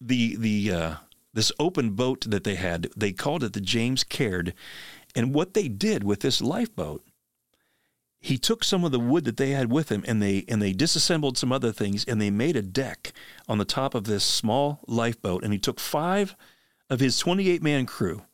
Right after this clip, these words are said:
Now get this, they sailed for eight hundred miles with the other guys still back there on Elephant Island. They took over eight hundred miles in an open boat journey in this boat called the James Caird to reach South Georgia Island,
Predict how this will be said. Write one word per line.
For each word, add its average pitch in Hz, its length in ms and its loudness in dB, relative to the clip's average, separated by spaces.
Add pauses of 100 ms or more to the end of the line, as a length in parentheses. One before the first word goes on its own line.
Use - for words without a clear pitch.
(960)
Now 104 80 0
get 139 240 0
this, 98 400 0 (800)
they 131 180 2
sailed 127 460 2
for - 180 -2 (100)
eight 160 280 -2
hundred 143 460 0
miles 101 360 2
with 123 120 2
the 123 160 -2
other 196 180 0
guys 139 400 0
still 175 300 2
back 156 260 0
there 131 140 2
on 110 120 2
Elephant 123 420 0
Island. 98 340 0
They 92 80 0
took - 400 -2
over 120 340 0
eight 175 200 0
hundred 170 260 0
miles 104 340 0
in 117 80 0
an 101 100 2
open 147 280 0
boat 120 240 0
journey 95 320 0
in 98 80 2
this 107 200 0 (320)
boat 117 200 -2
called 120 180 -2
the 110 60 0
James 107 340 0
Caird 85 380 -4 (720)
to 139 120 2
reach 147 260 2
South 135 320 0
Georgia 131 440 2
Island, 85 400 -4